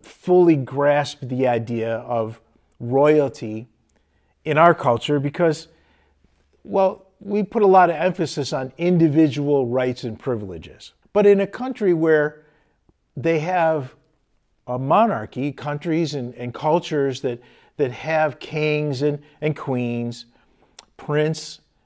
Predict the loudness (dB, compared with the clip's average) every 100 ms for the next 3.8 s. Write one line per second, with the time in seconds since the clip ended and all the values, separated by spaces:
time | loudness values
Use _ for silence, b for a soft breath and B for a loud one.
0 | -10 -8 -4 -4 -2 -4 -4 -6 -6 -8
1 | -10 -20 _ _ _ _ _ _ _ -12
2 | -4 -2 -4 _ -4 2 4 4 0 -8
3 | -4 -2 -2 -4 -4 -2 -2 -4